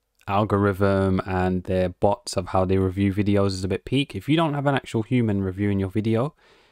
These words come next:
you're pissed. Um, yeah, these bots were moving crazy. I was getting flagged for the thumbnails I was using one time, and I'm thinking, "I haven't,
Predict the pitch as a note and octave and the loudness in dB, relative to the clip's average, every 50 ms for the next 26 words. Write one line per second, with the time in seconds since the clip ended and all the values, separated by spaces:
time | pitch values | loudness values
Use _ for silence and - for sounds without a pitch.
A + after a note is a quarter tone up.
0 | _ _ _ - G2 F#2+ - - D#3+ F3 - - - _ _ _ _ _ _ _ | _ _ _ 0 0 0 0 0 -2 -2 -2 -8 -18 _ _ _ _ _ _ _
1 | _ _ _ _ _ _ _ _ _ _ _ - - F#2 F#2 F#2 F2+ F2+ - F2+ | _ _ _ _ _ _ _ _ _ _ _ -2 0 2 2 2 2 0 0 -4
2 | F2+ F2+ G2 _ _ _ _ _ _ _ _ _ _ _ _ _ _ _ _ _ | -4 -6 -8 _ _ _ _ _ _ _ _ _ _ _ _ _ _ _ _ _
3 | _ _ _ - - - G#2+ F#2+ F#2 G#2+ A2+ - _ F2+ F2 - - - G2+ G2 | _ _ _ -20 -6 -2 -2 0 2 0 0 2 _ 0 0 0 0 0 2 2
4 | G2+ G2+ F#2 G2 F#2+ - A2+ A2 G#2+ F#2+ F#2 F#2 - A#2 B2+ B2+ B2 A#2 - A#2+ | 2 2 2 0 0 0 0 0 0 0 -2 -2 0 0 2 2 0 -2 -2 -4
5 | - G#2+ G#2 G2 - - A#2 G#2+ G#2 G2+ F#2+ - _ _ _ - - - - - | -4 -4 -4 -6 -4 -2 0 0 0 0 -2 -6 _ _ _ -20 -20 -20 -6 -2
6 | A2+ G2+ G2 F#2+ F#2+ G2 G2 F#2+ F#2 F#2 - _ _ _ _ _ _ _ _ _ | 0 2 2 4 2 2 2 2 0 -2 -4 _ _ _ _ _ _ _ _ _
7 | _ _ _ _ _ _ - - - - A#2 A#2+ A#2+ A2 G2+ F#2+ F#2 F#2 F2+ G2 | _ _ _ _ _ _ -16 -8 0 0 2 2 4 2 4 4 2 2 0 0
8 | F#2 F#2 F#2 F2+ F#2 F#2+ F#2+ F2+ F#2+ F2+ F2+ F2+ F2+ F2+ F2+ - G2 F#2 F2+ F2+ | 0 0 0 0 0 -2 -2 0 0 -2 0 0 0 -2 0 0 0 0 0 -2
9 | F#2 G2 A2 A#2 A2+ - C3 B2 - - A2+ G#2+ G#2+ - - C3+ D#3 D#3+ D#3+ - | -2 -2 -2 -4 -2 -4 -6 -4 -4 -4 -6 -6 -6 -6 -6 -6 -6 -6 -4 -6
10 | D#3 C#3 C3+ C#3 C3+ C3+ C3 B2+ A2 | -6 -4 -2 -2 -2 -2 -2 -4 -8